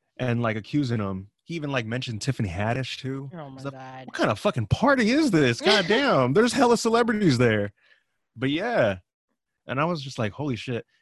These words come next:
Speaker 1: And then, um, what was he saying? Oh, at the end, he was like, "But,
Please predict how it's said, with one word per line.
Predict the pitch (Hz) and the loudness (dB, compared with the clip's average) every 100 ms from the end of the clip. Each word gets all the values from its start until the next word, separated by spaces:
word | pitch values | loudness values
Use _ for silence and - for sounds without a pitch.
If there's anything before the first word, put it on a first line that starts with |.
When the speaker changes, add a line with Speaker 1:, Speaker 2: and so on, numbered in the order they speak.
| - | -12
Speaker 1:
And | 127 143 | -6 -2
then, | 127 127 | -2 -2
um, | 131 123 110 98 92 95 _ - | -4 -2 -4 -6 -12 -20 _ -20
what | 147 | -20
was | 165 | -14
he | 139 | -12
saying? | 113 - 123 117 98 98 98 _ - | -12 -8 -6 -6 -6 -10 -14 _ 0
Oh, | 139 | 4
at | 139 | 4
the | 139 - | 0 -2
end, | 175 160 131 - _ _ | 0 0 -2 -8 _ _
he | 143 | -4
was | 143 131 | 0 0
like, | 123 113 107 _ _ _ _ _ | 2 0 -2 _ _ _ _ _
"But, | 151 | 0